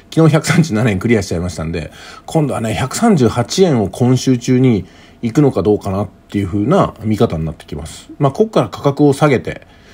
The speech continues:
えー、ね、円が高値を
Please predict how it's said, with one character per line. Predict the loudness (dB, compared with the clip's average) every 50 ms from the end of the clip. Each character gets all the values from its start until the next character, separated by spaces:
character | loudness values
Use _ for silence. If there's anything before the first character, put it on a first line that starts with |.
| -20 -20 -20 -20 -10 -6
え | -4 -4 -2 -2 -4 -6 -8 -10 -12 -14 -16 -16 -10
ー、 | -4
ね、 | -4 -2 -4 -4 -8 -8 0
円 | 2 4 4 4
が | 2 -2 -4 -6 -10 -14 -20 -20 -12 -10
高 | -8 -2 0 0
値 | 0 0
を | -2 -6 -10